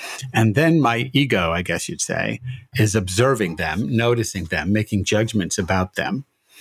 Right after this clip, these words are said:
And then, you know, if I like them, I leave them <laughs> alone, or I try to enhance them. If I don't like them, I try to repress them, or whatever I try to do with them.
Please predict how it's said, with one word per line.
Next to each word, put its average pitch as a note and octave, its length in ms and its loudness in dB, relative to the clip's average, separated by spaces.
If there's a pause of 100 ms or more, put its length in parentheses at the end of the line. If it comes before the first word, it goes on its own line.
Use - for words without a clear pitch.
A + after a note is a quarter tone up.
(180)
And A#2+ 240 2
then, C3 320 0 (480)
you C#3 80 4
know, G#2+ 220 0
if B2 140 0
I G#2+ 100 2
like G#2+ 320 0
them, F#2+ 260 2
I G#2+ 80 2
leave G2+ 240 2
them G#2 120 2
<laughs> - 40 0
alone, G#2 440 2
or A2+ 100 2
I G#2+ 100 0
try G#2 240 0
to A2+ 100 2
enhance F#2+ 480 0
them. G#2 200 2
If G2+ 120 -2
I G#2+ 80 2
don't A#2 220 0
like G2+ 220 0
them, G#2 180 2
I G2+ 60 2
try G2 240 0
to G2+ 80 4
repress G#2 520 0
them, G2+ 280 0
or G2 60 2
whatever G2 360 2
I F2+ 100 0
try F#2+ 220 0
to E2+ 60 -4
do A2+ 220 2
with F#2+ 140 0
them. - 240 -8